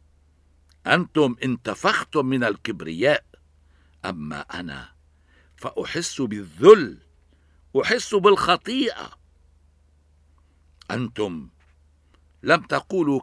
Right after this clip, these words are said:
كلمة لهذا الرجل، أما أنا فمستعد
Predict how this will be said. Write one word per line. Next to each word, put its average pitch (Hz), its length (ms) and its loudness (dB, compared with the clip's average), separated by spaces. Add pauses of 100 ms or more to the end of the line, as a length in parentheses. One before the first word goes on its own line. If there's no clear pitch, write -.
كلمة 131 420 2
لهذا 95 520 -4
الرجل، 95 580 -4 (1040)
أما 90 460 -10
أنا - 280 -16 (1300)
فمستعد 113 840 -2